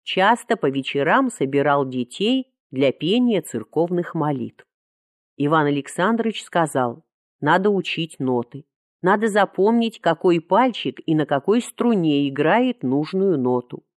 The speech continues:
Это не сразу дается. Пусть Коля приходит ко мне регулярно, я буду с ним заниматься".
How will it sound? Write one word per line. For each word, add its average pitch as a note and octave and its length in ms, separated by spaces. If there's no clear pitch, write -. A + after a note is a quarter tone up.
Это C#4 160
не C#4+ 140
сразу E3 460
дается. A#2+ 580
Пусть D#4+ 260
Коля B3+ 340
приходит G#3+ 560
ко D#3 160
мне D#3 200
регулярно, A3 760
я C4+ 200
буду A3 340
с - 140
ним D3 220
заниматься". A#2 720